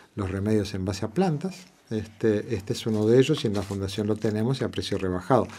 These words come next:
Todos los que consulten el consultorio de medicina canábica les van a prescribir condroitin sulfato, le van a prescribir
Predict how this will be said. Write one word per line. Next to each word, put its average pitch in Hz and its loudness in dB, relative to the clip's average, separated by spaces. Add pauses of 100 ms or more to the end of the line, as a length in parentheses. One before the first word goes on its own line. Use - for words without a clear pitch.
(280)
Todos 220 12
los 165 8
que - -10
consulten 127 4
el 107 4
consultorio 110 4
de 107 4
medicina 110 2
canábica 156 4 (580)
les 120 8
van 135 6
a 127 4
prescribir 98 2
condroitin 104 2
sulfato, 180 2 (580)
le 113 2
van 113 6
a 110 2
prescribir 104 2